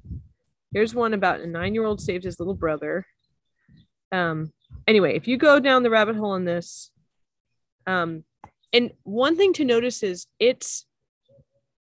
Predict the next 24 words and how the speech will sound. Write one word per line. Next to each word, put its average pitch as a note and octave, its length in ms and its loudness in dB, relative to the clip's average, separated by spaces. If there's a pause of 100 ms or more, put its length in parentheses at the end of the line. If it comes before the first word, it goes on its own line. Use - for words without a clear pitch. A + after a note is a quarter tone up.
(520)
it's A#3+ 220 0
gonna F4 200 0
be D#4 380 2
more D4 300 -4
challenging D4+ 500 -4
in A#3 100 0
a G#3+ 60 0
way G3+ 160 -2
if G3+ 100 -4
someone G#3 440 -6
is E3+ 160 -4
unconscious F#3 800 -6
because - 360 -6
they're E3 120 -4
kind G3 200 -4
of D3+ 160 -8
dead D#3+ 260 -4
weight. E3+ 440 -6 (800)
But G3+ 320 2 (200)
I G#3 100 2
believe A3 420 2
it's - 160 -10
actually F3+ 440 -2
harder G3+ 600 -2